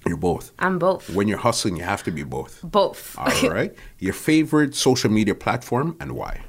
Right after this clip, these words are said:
Speaker 2: Instagram.
Speaker 1: Why?
Speaker 2: I'm a very visual person. I
Speaker 1: Yeah.
Speaker 2: need to see pictures,
Speaker 1: Yeah.
Speaker 2: short captions.
Speaker 1: Yeah.
Speaker 2: You know what I'm saying? And I guess that's the most, the one I'm most active in.
Speaker 1: Yeah.
Speaker 2: Yeah.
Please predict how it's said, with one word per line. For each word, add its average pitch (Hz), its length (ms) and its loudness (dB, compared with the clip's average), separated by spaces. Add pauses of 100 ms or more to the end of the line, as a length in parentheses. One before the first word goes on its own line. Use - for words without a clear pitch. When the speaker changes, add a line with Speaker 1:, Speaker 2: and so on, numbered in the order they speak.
(200)
Speaker 2:
Instagram. 208 760 0 (220)
Speaker 1:
Why? - 260 -6
Speaker 2:
I'm 185 160 0
a 180 80 0
very 180 280 2
visual 208 400 2
person. 247 520 0
I 185 80 0
Speaker 1:
Yeah. 196 80 0
Speaker 2:
need 180 60 0
to 180 60 -6
see 190 140 -4
pictures, 330 680 0
Speaker 1:
Yeah. - 200 -10 (180)
Speaker 2:
short 359 560 2
captions. 294 680 4
Speaker 1:
Yeah. - 180 -8
Speaker 2:
You 233 100 4
know 240 60 6
what 247 60 4
I'm 269 60 0
saying? 269 400 2
And 214 300 4
I 208 160 4
guess 202 200 2
that's 202 200 -6
the 196 100 -2
most, 190 400 -2
the 185 100 -2
one 190 160 2
I'm 175 140 0
most 175 260 -2
active 165 340 -4
in. 151 180 -4 (240)
Speaker 1:
Yeah. - 240 -8 (160)
Speaker 2:
Yeah. 233 220 -2